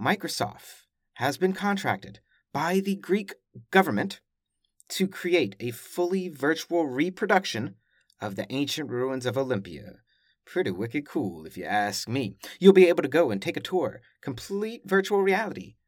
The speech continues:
of what it would be like in ancient Greece over two thousand years ago.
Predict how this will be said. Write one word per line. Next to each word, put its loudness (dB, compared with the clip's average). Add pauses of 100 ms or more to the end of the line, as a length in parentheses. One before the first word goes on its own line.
(400)
of -8
what -2
it 0
would 0
be 2
like -4 (360)
in -6
ancient -6
Greece -4
over -8
two -14
thousand -4
years -12
ago. -20